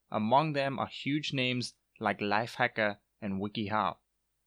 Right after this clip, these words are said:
Now, of course, this type of article is never going to go viral, and it's certainly not the most exciting topic to write about or maybe even read about.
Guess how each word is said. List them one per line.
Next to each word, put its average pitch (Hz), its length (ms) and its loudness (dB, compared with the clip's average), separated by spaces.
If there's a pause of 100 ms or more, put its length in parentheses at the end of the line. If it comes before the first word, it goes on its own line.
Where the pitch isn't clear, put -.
(160)
Now, 117 120 6
of 123 120 4
course, 160 260 4
this 135 140 -2
type 147 180 4
of 127 100 -6
article 127 380 6
is 113 100 -2
never 120 220 0
going 113 220 0
to 107 60 -2
go 98 140 0
viral, 110 560 8
and 107 120 2
it's - 160 -4
certainly 117 260 2
not 110 160 2
the 110 80 -4
most 107 260 0
exciting 147 540 2
topic 143 380 -4
to 127 100 -2
write 120 300 4
about 143 280 2
or 131 120 0
maybe 110 260 -2
even 107 300 -2
read 139 240 0
about. 104 360 4